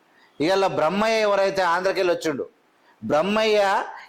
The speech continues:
ఈయన చరిత్ర మొత్తం చెప్పిండు. బ్రహ్మయ్య, బ్రహ్మయ్య ఇంతకు మొదలు మందకృష్ణ మాదిగనే దేవుడిగా భావించాడు. మందకృష్ణ మాదిగనే దేవునిగా సర్వంగా భావిస్తే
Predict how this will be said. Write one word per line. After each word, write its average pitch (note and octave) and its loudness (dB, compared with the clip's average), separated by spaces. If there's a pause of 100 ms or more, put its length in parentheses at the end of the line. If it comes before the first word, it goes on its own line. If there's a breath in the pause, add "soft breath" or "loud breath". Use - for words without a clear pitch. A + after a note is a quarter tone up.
ఈయన F3 0 (160)
చరిత్ర G3+ 0
మొత్తం F#3 -4 (100)
చెప్పిండు. D#3+ -2 (520 loud breath)
బ్రహ్మయ్య, G3+ 0
బ్రహ్మయ్య G3 -2
ఇంతకు F3 -2
మొదలు F3+ 0
మందకృష్ణ F3 -4
మాదిగనే E3+ -2
దేవుడిగా E3+ -2
భావించాడు. D3 -4 (640 soft breath)
మందకృష్ణ F#3+ -2
మాదిగనే F3+ 0
దేవునిగా F3+ -2
సర్వంగా F3 0
భావిస్తే D#3 -2